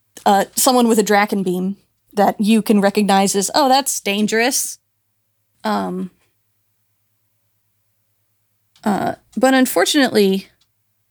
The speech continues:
one thing that happened before you decided to morph, um, that Arbron wasn't taking into account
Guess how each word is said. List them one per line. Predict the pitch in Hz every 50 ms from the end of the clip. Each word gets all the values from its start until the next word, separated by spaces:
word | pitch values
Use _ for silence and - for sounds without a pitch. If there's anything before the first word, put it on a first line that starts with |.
| _ _
one | 196 180 220 233 269 269
thing | - - 247 233 226 220 185
that | 196 185 175 180 - - - - - - - _ _ _ _ _ _ _ _
happened | - - - - 214 190 185 - - 180 170 - - 220 - - - - 196
before | 202 190 - - 208 202 196
you | 190 190 185 190
decided | 196 185 - - 175 170 175 175 170
to | - 180
morph, | 175 - - - 214 - - - - - _ _ _ _ _ _ _ _ _ - -
um, | - 190 180 - 240 - - 202 196 - _ _ _ _ _ _ _ _ _ _ _ _ _ _ _ _ _ _ _ _
that | 185 170 196 185 175 170 170 - - - - - - - _ _ _ _ _ _ _ _ _ _ _ _ _ _ _
Arbron | 202 202 208 190 202 196 190 185 185 175
wasn't | 185 185 180 - - - - - - - _ _ _ _ _ _ _ _ _ _ _ _ _ _ _ _ _ _ _ _ _
taking | - - 196 185 - 180 180
into | 180 175 - -
account | 190 - - - - - - - - -